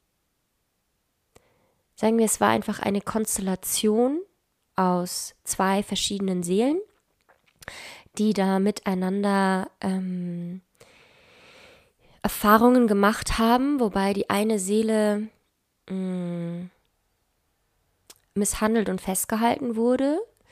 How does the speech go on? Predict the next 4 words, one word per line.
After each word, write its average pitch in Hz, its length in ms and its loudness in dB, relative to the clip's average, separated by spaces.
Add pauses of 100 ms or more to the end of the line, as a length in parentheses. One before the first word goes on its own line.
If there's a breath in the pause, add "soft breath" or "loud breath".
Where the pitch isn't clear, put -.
(760 loud breath)
und 214 180 -2
die 208 180 -4
andere 208 480 2
Seele 185 800 0